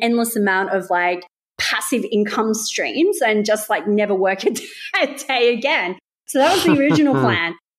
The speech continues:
Speaker 1: Then I tried to find a solution so I wouldn't come up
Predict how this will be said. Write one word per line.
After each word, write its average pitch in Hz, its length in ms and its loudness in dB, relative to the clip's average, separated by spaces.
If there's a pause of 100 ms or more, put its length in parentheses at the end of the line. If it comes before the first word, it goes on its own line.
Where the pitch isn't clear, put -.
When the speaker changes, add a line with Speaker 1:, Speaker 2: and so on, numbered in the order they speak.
(120)
Speaker 1:
Then 262 120 2
I 262 60 -2
tried 262 220 -6
to 196 100 -4 (280)
find 233 680 2 (200)
a 185 40 -4
solution 220 720 0
so 214 120 0
I 190 60 4
wouldn't 190 260 -2
come 196 200 -2
up - 160 -4